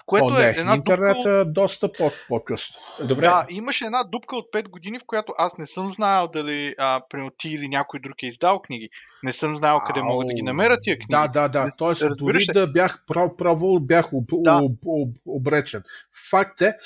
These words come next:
Speaker 2: но, но истината е, че аз изобщо не съм пробвал, защото все още бях доста малък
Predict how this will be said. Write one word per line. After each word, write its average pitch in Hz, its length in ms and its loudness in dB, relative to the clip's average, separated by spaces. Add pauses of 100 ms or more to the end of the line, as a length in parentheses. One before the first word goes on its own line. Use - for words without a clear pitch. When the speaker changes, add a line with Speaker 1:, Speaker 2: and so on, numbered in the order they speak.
(200)
Speaker 2:
но, 160 300 0
но 151 140 -2
истината 190 420 0
е, 185 60 -2
че 165 140 -2
аз 170 200 0
изобщо 160 400 -2
не 151 100 -4
съм 160 360 -2
пробвал, 139 440 0
защото 151 460 -6
все - 180 -4
още 151 300 -2
бях 131 380 -2
доста 120 440 -6
малък 98 420 -4